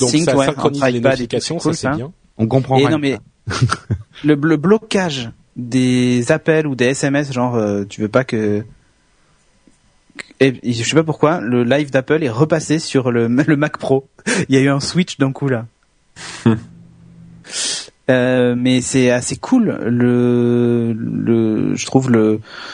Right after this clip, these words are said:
Speaker 2: le principe, euh, de la radio, là, en fait, de iTunes Radio, surtout
Speaker 1: Ouais.
Speaker 2: pour le prix, quoi.
Speaker 3: Ouais,
Speaker 2: Puis
Speaker 3: ouais.
Speaker 2: gratuit.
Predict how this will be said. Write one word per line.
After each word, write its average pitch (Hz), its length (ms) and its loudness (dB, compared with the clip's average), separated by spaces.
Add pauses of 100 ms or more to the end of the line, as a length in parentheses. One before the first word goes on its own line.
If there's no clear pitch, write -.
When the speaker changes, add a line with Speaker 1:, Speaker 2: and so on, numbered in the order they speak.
(120)
Speaker 2:
le - 100 4
principe, 147 500 0
euh, 110 760 2
de 110 180 -2
la 110 220 4
radio, 123 280 2
là, 131 120 2
en 101 80 -4
fait, 113 120 -2
de 104 140 0
iTunes 107 260 -4
Radio, 113 440 0
surtout 123 220 0
Speaker 1:
Ouais. 160 40 0
Speaker 2:
pour - 100 4
le - 60 2
prix, - 180 -2
quoi. - 540 -2
Speaker 3:
Ouais, 131 60 0
Speaker 2:
Puis 101 80 -4
Speaker 3:
ouais. 127 160 0
Speaker 2:
gratuit. - 260 -14